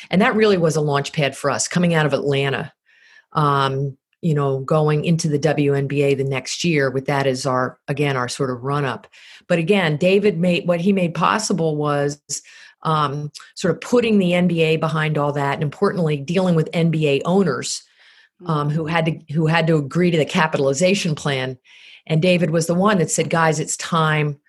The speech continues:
Speaker 1: Um, this is good for us. We're gonna play, um, in N B A buildings. We're gonna be, put it on big networks." He, he was the one that said, "This will be a major league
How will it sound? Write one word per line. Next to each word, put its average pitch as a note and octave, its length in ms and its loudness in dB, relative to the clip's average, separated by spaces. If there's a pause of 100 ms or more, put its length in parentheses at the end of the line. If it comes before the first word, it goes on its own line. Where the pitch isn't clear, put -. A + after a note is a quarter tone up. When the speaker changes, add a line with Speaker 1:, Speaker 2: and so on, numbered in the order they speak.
(400)
Speaker 1:
Um, D3+ 240 0
this D#3+ 160 -2
is D#3+ 100 -2
good F3 240 -2
for - 240 -2
us. D3 460 0
We're C#3+ 80 -4
gonna D3+ 140 -2
play, D#3 600 0 (440)
um, D3+ 400 0
in D3+ 140 0
N F3 200 2
B F3 140 2
A D#3+ 80 2
buildings. D3+ 880 0
We're D3 80 -2
gonna D3 280 -4 (140)
be, E3 200 0
put E3+ 260 0
it E3 80 0
on D#3 160 2
big D#3 180 0
networks." D3 600 0
He, E3+ 200 -2
he F3 260 0
was E3+ 200 0
the E3+ 80 2
one D3+ 220 2
that D3 100 -2
said, C#3+ 160 -2
"This - 220 -4
will E3+ 180 2
be D3+ 180 2
a C#3+ 40 0
major C#3+ 500 0
league B2+ 340 -6